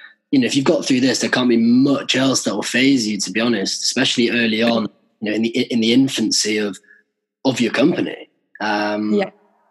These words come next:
Speaker 1: I think that's admirable. Um, but are you looking at that sort of business plan again? I'm just, I'm just, this is,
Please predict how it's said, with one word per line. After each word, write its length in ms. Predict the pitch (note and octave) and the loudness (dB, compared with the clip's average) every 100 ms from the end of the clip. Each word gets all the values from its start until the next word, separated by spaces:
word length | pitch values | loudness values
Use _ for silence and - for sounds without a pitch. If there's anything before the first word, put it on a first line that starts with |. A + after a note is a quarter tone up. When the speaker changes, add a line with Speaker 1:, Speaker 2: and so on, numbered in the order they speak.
| _ _ - | _ _ -6
Speaker 1:
I 100 | A2 | -2
think 200 | C3+ A#2+ | 0 0
that's 320 | A#2 - C3+ A2+ | -2 -4 -6 -4
admirable. 680 | F2 D3+ D3+ A2+ G2 - - _ - | -2 2 0 0 -6 -8 -12 _ -8
Um, 480 | G#3 G#3 G#3+ G#2 G2+ | -4 -4 -4 -6 -2
but 240 | - - - - - - _ - | -2 -2 -6 -16 -20 -20 _ -2
are 40 | E3 | 2
you 140 | E3+ | 4
looking 360 | F3 F#3+ G3 E3 | 4 2 4 2
at 60 | D#3 | 2
that 160 | D#3 | 0
sort 160 | C#3 C#3+ | 0 0
of 80 | - | 0
business 280 | D3 C#3 - | 0 2 0
plan 160 | B2 | 0
again? 200 | A#2+ B2+ | 0 0
I'm 80 | A#2 | 0
just, 180 | B2+ - - | -2 -4 -6
I'm 140 | A2+ | -4
just, 200 | A#2 - | -4 -2
this 140 | A#2 A#2 | -2 -2
is, 300 | G#2 - | -2 -2